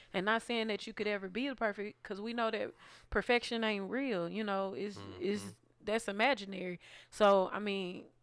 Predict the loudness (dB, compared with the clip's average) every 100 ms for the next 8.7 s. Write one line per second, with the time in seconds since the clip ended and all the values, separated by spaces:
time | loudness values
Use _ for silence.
0 | 0 4 4 2 0 0 -2 -4 -6 -4
1 | -2 -2 -2 -4 -8 -16 -2 0 0 -4
2 | -6 -6 -6 -6 -10 -8 -6 -4 -6 -6
3 | -2 -2 -2 -6 -6 -8 -14 -12 -8 -4
4 | -2 -2 -2 -4 -6 0 0 0 -4 -4
5 | 0 0 2 0 0 -2 -4 -6 -6 -2
6 | -2 -2 -6 -20 -8 -2 4 4 2 -4
7 | 0 2 2 -2 -4 -6 -8 -6 -2 -2
8 | -2 -6 -8 -4 0 0